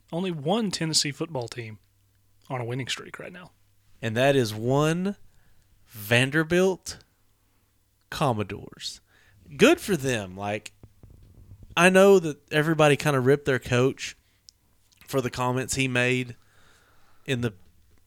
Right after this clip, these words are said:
Speaker 1: About, yeah,
Speaker 2: in the
Speaker 1: th-, this,
Speaker 2: preseason
Speaker 1: this is
Speaker 2: at,
Speaker 1: gonna be
Speaker 2: at,
Speaker 1: the,
Speaker 2: at
Speaker 1: the
Speaker 2: media
Speaker 1: premier,
Speaker 2: days.
Speaker 1: the premier program.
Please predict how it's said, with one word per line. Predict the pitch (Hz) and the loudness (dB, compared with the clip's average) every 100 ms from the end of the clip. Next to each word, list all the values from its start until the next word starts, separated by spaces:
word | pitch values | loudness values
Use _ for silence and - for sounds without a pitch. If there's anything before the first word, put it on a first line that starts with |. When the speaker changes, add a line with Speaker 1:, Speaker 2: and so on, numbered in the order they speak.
| - | -12
Speaker 1:
About, | 131 117 - | -8 -6 -6
yeah, | 120 110 | -6 -4
Speaker 2:
in | 127 | -4
the | |
Speaker 1:
th-, | 120 | 0
this, | 139 139 | 2 2
Speaker 2:
preseason | 135 131 127 | 2 2 0
Speaker 1:
this | 135 131 | -2 0
is | 131 | 0
Speaker 2:
at, | |
Speaker 1:
gonna | 123 120 | 0 -2
be | 120 120 | -2 -2
Speaker 2:
at, | |
Speaker 1:
the, | 113 131 | -2 -4
Speaker 2:
at | 135 | 0
Speaker 1:
the | 127 | -2
Speaker 2:
media | 131 | 2
Speaker 1:
premier, | 135 127 127 120 | 2 4 2 2
Speaker 2:
days. | 113 | -2
Speaker 1:
the | 135 | -8
premier | 131 143 131 127 | 0 0 0 -4
program. | 127 120 117 117 | -4 -4 -4 -8